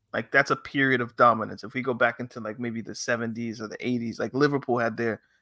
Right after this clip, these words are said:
period of dominance where they won a number, um,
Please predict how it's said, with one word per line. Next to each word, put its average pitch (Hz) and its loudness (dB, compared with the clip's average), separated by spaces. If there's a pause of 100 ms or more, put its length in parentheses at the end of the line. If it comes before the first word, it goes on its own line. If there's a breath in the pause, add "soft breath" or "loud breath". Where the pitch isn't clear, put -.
(200)
period 139 0
of 113 -4
dominance 123 4
where 113 -2
they 117 0
won 113 -2
a 104 -2
number, 120 0 (540 soft breath)
um, 107 0